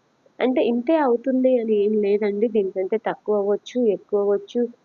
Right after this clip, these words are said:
ఆర్గానిక్ ద్వారా చేయొచ్చు, చాలా తక్కువ వాళ్ళతో కూడా చేసే వాళ్ళు ఉంటారు. క్రిమి సంహారక మందులకి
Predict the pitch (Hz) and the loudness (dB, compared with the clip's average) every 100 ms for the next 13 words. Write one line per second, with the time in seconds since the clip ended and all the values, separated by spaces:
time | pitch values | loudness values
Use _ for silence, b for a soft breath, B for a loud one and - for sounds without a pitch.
0 | b b - 175 175 196 202 202 202 196 | b b -6 -4 -2 -2 0 -2 -2 0
1 | 202 202 208 202 202 202 240 240 220 - | -2 -2 0 0 -2 -2 -2 0 0 -2
2 | - _ _ _ _ _ _ _ _ - | -10 _ _ _ _ _ _ _ _ -8
3 | 220 202 190 - - 202 - 214 214 208 | -2 0 0 -2 -4 -6 0 2 2 2
4 | 202 202 202 196 208 220 208 196 208 196 | 0 -2 -2 0 0 0 -2 -2 -2 0
5 | 185 185 180 175 180 185 302 339 _ _ | 0 -2 -2 -2 0 0 0 -4 _ _
6 | - 233 226 226 214 214 202 202 214 202 | -6 -4 -2 -2 -2 -2 -4 -4 -4 -4
7 | 185 190 196 202 233 | -2 -2 -2 -2 -4